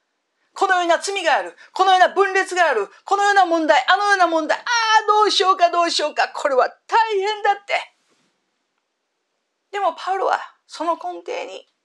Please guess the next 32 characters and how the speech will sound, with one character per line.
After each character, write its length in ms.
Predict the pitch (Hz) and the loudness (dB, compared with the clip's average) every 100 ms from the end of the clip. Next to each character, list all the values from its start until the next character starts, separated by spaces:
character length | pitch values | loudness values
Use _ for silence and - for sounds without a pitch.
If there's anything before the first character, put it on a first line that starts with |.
| _ _ | _ _
大 240 | 247 359 | -2 0
丈 100 | 392 523 | 2 0
夫。 240 | - - _ _ _ _ _ _ _ _ | 0 -10 _ _ _ _ _ _ _ _
コ 160 | - - | -20 -20
リ 120 | 339 | -20
ン 40 | 330 | -16
ト 120 | 226 | -6
は 240 | 302 - _ _ | -4 -4 _ _
神 280 | - 349 392 | -4 -2 0
の 120 | 302 | -2
教 160 | 247 220 | 0 -4
会 180 | 196 196 | -6 -10
で 120 | 156 | -12
あ 60 | - | -14
り、 80 | - _ _ _ _ _ _ | -20 _ _ _ _ _ _
神 280 | - 403 392 | -2 -2 2
が 220 | 302 254 - _ _ | 2 2 -2 _ _
召 220 | 214 339 | -2 0
さ 140 | 392 | 2
れ 100 | 403 | 0
た 120 | 381 | 0
人 160 | 320 403 | 0 -2
々 200 | 349 370 | 0 -2
に 80 | 349 | 0
よ 100 | 359 | -2
っ 140 | - | -2
て 340 | - 403 - - 170 | -2 -2 -2 -8 -14
集 60 | 185 | -14
め 100 | 185 | -20
ら 120 | - | -20
れ 100 | - | -14
た 320 | 269 359 359 | -6 -4 -6